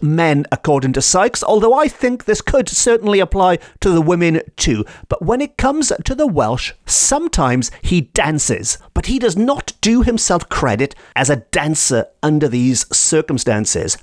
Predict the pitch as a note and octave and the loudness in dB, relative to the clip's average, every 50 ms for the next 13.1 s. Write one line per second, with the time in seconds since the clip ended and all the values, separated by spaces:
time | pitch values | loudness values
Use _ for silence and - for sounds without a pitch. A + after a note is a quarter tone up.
0 | - - _ C#3 C3 G#3+ C4 C#4 D4+ E4+ C#4+ - - - - - A3 G#3 - - | -20 -10 _ -2 0 0 0 2 0 0 0 0 -2 -2 -2 -4 -6 -6 -8 -8
1 | _ - D3 C3 - - _ - D3+ D#3 D#3 D3+ - - A#2 F#2+ G2+ G#2 - _ | _ -2 -2 -2 -4 -6 _ 0 0 2 2 2 0 0 -2 -2 -4 -4 -8 _
2 | _ _ - G#3 A3+ - A#3 A#3 A#3+ C4 D#4+ E4 - - - - - E3+ G#3+ G#3 | _ _ 0 0 2 2 2 2 2 2 2 0 0 -4 -12 -4 0 0 0 0
3 | - - - F#3 E3+ E3+ F3 F3+ D#3+ - - _ - - F#3 D3 E3+ D#3+ D#3 D3 | -4 -6 -2 0 2 2 2 2 0 -4 -12 _ -6 -6 -2 0 2 2 2 2
4 | B2+ C3 - - - _ _ _ A#2+ A#2 A2+ C3 F3+ E3+ - A3 F#3+ G3 F#3 - | 0 -4 -8 -12 -20 _ _ _ -2 0 2 2 2 2 2 0 0 0 -2 0
5 | - - F3 D3 C3+ - - - D3+ D3+ C3+ - - C3 C3 - - - F3+ F3+ | 0 -2 0 -2 -2 -2 0 2 0 0 0 -2 -2 -2 -2 -2 0 -2 -2 -2
6 | E3+ - - - - G#3+ G#3+ G#3+ - - - - A3 G3+ G#3 F3 C#3 D#3 F3+ - | -2 -8 -12 -8 -4 -2 -2 -2 -2 -2 0 0 0 0 0 0 -2 -2 -2 -4
7 | - - - F3 D#3 D3 D3+ D3+ - - D#3+ C#3+ - - C#3 C#3 D3+ C#3+ - D#3 | -6 -4 -2 0 2 2 2 0 -2 -4 -6 -4 -2 -2 0 0 0 0 0 0
8 | C3+ C3 B2+ B2+ C3 B2+ - - - - - - E3 - - - - - G#3 G3+ | 2 2 2 2 0 -2 -2 -6 -6 -4 -2 -2 0 0 0 0 0 0 2 2
9 | G#3+ G#3+ G3 G3 - - F2+ G2 - - - - _ G4+ F#4 F4 G3+ D#3+ D#3+ G3 | 2 2 2 0 -4 -10 -10 -12 -14 -16 -20 -6 _ -4 -2 0 0 0 0 0
10 | G3 - - - - - - _ C3+ D#3 D#3 C#3+ D3 F#3 - - C#4+ C4+ A#3+ G#3+ | 0 -2 -8 -10 -10 -16 -8 _ 0 2 2 2 2 0 -2 0 0 2 2 4
11 | E3+ C#3+ C#3+ C#3 C#3+ C#3+ - - _ D#3 D3+ D3+ D3+ D#3+ - _ E3 D#3+ E3+ G3 | 4 4 4 2 2 0 -4 -6 _ 0 2 2 0 -2 -4 _ -2 -2 0 2
12 | G#3+ A3+ G#3 F3+ G3 G3+ G3 - - - A3+ B3 B3 - - - A2+ F#2 - - | 2 2 2 2 2 0 0 -4 -4 -4 -2 -4 -4 -4 -4 -4 -4 -4 -4 -4
13 | - - | -6 -6